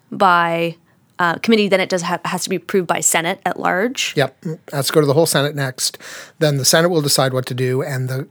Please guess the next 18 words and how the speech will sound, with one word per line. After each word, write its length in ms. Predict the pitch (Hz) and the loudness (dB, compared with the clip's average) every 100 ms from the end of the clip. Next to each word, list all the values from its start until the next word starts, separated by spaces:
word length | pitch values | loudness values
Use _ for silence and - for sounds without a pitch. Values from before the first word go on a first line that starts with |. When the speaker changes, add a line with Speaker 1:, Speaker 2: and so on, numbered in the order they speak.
| 160 | -2
Speaker 2:
Senate, 840 | - - - 165 156 147 131 135 | 2 4 4 6 6 4 2 -2
the 180 | - 143 | -4 0
numbers 420 | 135 131 127 123 | 0 0 0 -2
are 100 | 123 | -2
not 260 | 123 123 120 | -4 -4 -4
as 160 | 123 - | -6 -8
close, 720 | - 131 131 175 - - - - | -6 -2 -2 -2 -2 -2 -4 -6
Speaker 1:
Right. 140 | - - - - | -8 -8 -14 -6
Speaker 2:
uh, 460 | 135 127 123 127 | -4 -2 -2 -2
as 160 | 123 131 | -2 0
they 120 | 131 | 0
are 280 | 123 123 127 | 0 0 0
in 340 | 160 127 123 120 | -2 -4 -4 -4
committee, 360 | 139 135 165 160 | -2 0 0 -2
where 480 | 135 123 123 123 120 127 233 180 147 175 - | -2 -2 -2 -4 -6 -8 -4 -2 -2 -4 -2
Liberals 540 | 165 143 135 131 131 135 | 2 4 4 0 0 -2
and 140 | 127 | -2
Independents 840 | 127 127 120 131 131 123 127 - | -2 -4 -6 -6 -6 -4 -2 -2